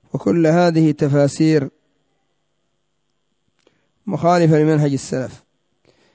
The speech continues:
فمعنى لا إله إلا الله لا معبود بحق إلا الله، لا معبود بحق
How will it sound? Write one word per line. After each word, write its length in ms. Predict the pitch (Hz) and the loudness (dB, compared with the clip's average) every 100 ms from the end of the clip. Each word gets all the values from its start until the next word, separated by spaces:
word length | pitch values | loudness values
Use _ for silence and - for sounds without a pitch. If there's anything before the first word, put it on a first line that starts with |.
| _ | _
فمعنى 440 | - 151 156 165 | -2 2 2 2
لا 240 | 151 160 156 | 2 2 2
إله 340 | 156 156 156 | 2 2 2
إلا 160 | 151 147 | 0 -2
الله 300 | 147 165 165 | 0 0 2
لا 200 | 160 165 | 2 2
معبود 420 | 156 143 165 156 | 2 2 0 0
بحق 380 | 143 156 160 170 | -2 -2 -4 -4
إلا 380 | 170 156 147 143 | -2 -2 -2 -2
الله، 520 | 135 135 131 123 101 _ _ _ _ _ _ _ _ _ _ _ _ _ _ _ _ _ _ _ _ _ _ - | -2 -2 -2 -4 -8 _ _ _ _ _ _ _ _ _ _ _ _ _ _ _ _ _ _ _ _ _ _ -4
لا 220 | 143 147 | 0 0
معبود 520 | 143 127 147 185 208 - _ _ _ _ _ _ _ _ _ _ _ _ _ _ _ | 0 -2 2 4 4 0 _ _ _ _ _ _ _ _ _ _ _ _ _ _ _
بحق 440 | 170 147 165 170 | -4 0 0 0